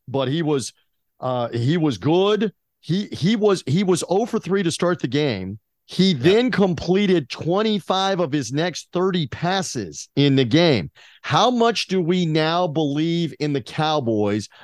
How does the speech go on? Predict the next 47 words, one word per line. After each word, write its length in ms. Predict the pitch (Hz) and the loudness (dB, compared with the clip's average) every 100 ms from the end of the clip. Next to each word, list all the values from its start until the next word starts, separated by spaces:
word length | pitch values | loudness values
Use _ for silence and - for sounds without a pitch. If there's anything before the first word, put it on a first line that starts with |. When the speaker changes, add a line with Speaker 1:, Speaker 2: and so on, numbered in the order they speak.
| - | -6
Speaker 1:
I'm 240 | 135 143 147 | -2 0 0
not 240 | 156 190 | 0 -2
saying 400 | - 190 190 165 | -4 -2 0 0
you 160 | 151 143 | 0 0
have 160 | 156 - | -2 -4
to 80 | |
take 420 | 117 - 196 208 - | -8 -2 -2 -2 -2
them 220 | 139 123 | 0 0
in 120 | 123 | -2
San 240 | - 147 | -2 -2
Francisco 760 | 135 123 - 165 - 110 98 101 - _ | -2 -4 -4 -6 -4 -2 -2 -6 -14 _
for 80 | 120 | -6
Three 160 | 160 151 | -2 0
Dog 220 | 139 123 | 0 0
Thursday 300 | 156 156 123 | -2 -2 -4
purposes, 520 | 117 107 110 123 110 _ _ - | -4 -4 -4 -6 -8 _ _ -4
but 120 | 123 | -2
how 240 | 104 147 | 0 0
much 220 | 208 214 127 | 0 0 0
more 180 | 143 | 2
do 60 | 170 | 2
we 100 | 180 | 2
believe 300 | 180 233 202 | 0 0 -2
in 60 | 95 | -4
them? 120 | - _ _ _ _ _ _ _ _ _ - | -10 _ _ _ _ _ _ _ _ _ -6
Speaker 2:
I, 100 | 143 - | -4 0
I 80 | 180 | 0
don't 120 | 196 | 0
think 120 | 165 | 0
I 120 | 131 | -2
believe 240 | 110 127 123 | -2 -4 -4
them 100 | 107 | -4
that 160 | 107 | -6
much 200 | 101 - | -6 -8
more. 360 | 101 165 - - | -6 -4 -6 -6
Um, 220 | 123 117 117 | -2 0 2
I 100 | 160 | 2
don't 200 | 160 165 | 2 -2
think 140 | 156 | -2
I 160 | 143 143 | 0 2
was, 420 | 127 110 98 - _ _ _ _ _ _ _ - | 0 -2 -6 -16 _ _ _ _ _ _ _ -12
I 100 | 156 | -2
don't 140 | 262 277 | -2 -2
think 120 | 247 | -4
I, 140 | 208 156 | -4 0
I, 240 | 160 139 | 0 0
I 360 | 143 139 110 | 0 0 -2